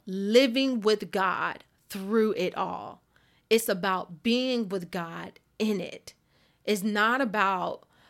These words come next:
"I gotta go through this process, um, so I can be healed and become whole." No, when we walk with God,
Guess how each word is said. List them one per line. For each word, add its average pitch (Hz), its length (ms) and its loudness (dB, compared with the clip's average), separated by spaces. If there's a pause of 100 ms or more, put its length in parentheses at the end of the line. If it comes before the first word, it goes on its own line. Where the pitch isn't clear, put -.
(300)
"I 196 120 0
gotta 190 180 2
go 202 160 0
through 220 180 -4
this 208 140 -2
process, 180 920 -4 (840)
um, 180 540 -6 (160)
so 190 300 -2
I 185 140 0
can 185 180 -6
be 180 140 -8
healed 175 680 -6 (480)
and 185 120 -4
become 180 260 -6
whole." 190 200 -4 (160)
No, 220 140 4
when 208 260 -2
we 330 140 4
walk 208 420 2
with 202 180 -4
God, 196 580 -8